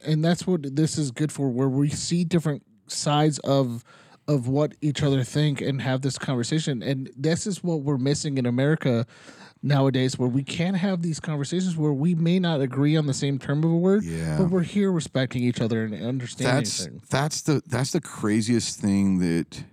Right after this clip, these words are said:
Speaker 2: that I've noticed just in the, like, the last ten years. Like, you can't have conversations anymore. Someone's gonna get, like, irate within the first five minutes of any c-, talk. And,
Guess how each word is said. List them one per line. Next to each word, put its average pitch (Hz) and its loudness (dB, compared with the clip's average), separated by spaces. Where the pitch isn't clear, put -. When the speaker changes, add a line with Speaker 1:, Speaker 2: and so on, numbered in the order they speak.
Speaker 2:
that 104 2
I've 104 2
noticed 87 2
just 147 0
in 175 0
the, 156 2
like, 123 -2
the - -8
last 113 -4
ten 117 -2
years. 95 -4
Like, 113 -4
you 139 -4
can't 147 0
have 131 0
conversations 117 -2
anymore. 71 -6
Someone's 165 2
gonna 113 0
get, 101 -2
like, 95 -4
irate 101 0
within 90 -4
the 85 -2
first 92 -4
five 95 0
minutes 90 0
of 82 -6
any 90 -2
c-, - -10
talk. 90 -4
And, 95 0